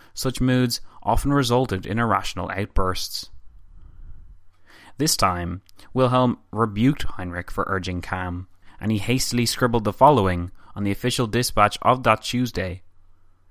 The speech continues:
"This is utterly stupid. It is not his business what Austria intends to do.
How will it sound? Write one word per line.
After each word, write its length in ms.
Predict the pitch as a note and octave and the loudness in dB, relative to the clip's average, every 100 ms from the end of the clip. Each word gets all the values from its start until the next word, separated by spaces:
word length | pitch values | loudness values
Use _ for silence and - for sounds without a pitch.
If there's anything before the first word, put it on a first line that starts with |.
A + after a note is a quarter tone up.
| - - | -20 -8
"This 340 | - E3+ - - - | 0 2 2 -2 -2
is 160 | D#3 D#3 | 0 2
utterly 300 | D#3 D#3 D#3 | 4 2 2
stupid. 640 | - - G3 E3 G3 - - - - - | 0 2 2 4 2 0 -12 -14 -12 -2
It 100 | D#3 | 2
is 120 | D3+ | 4
not 180 | D#3+ C#3+ | 4 2
his 160 | D#3+ | 2
business 520 | C#3 E3 C3 F#2+ - | 4 4 4 0 -2
what 120 | A#2 B2 | 2 2
Austria 320 | A#2+ A#2+ A2 | 4 2 0
intends 340 | G2+ G#2+ G#2 | 2 0 -2
to 100 | G2+ | -2
do. 360 | F#2 F#2+ F2+ F2+ | -2 0 0 -4